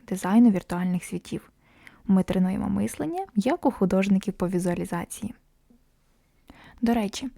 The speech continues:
нещодавно Blockbench додав українську мову до офіційних мов застосунку, тому за допомогою файл і Preference Settings ми можемо перекласти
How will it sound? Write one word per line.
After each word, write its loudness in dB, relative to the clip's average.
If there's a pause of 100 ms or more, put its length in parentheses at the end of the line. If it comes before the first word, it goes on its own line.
(160)
нещодавно 2
Blockbench -6 (100)
додав -2 (120)
українську 2
мову 4
до 2
офіційних -2
мов 2
застосунку, -4 (360)
тому 2
за 0
допомогою 2
файл -8 (460)
і -4 (200)
Preference -6
Settings -8 (260)
ми 2
можемо 0
перекласти -8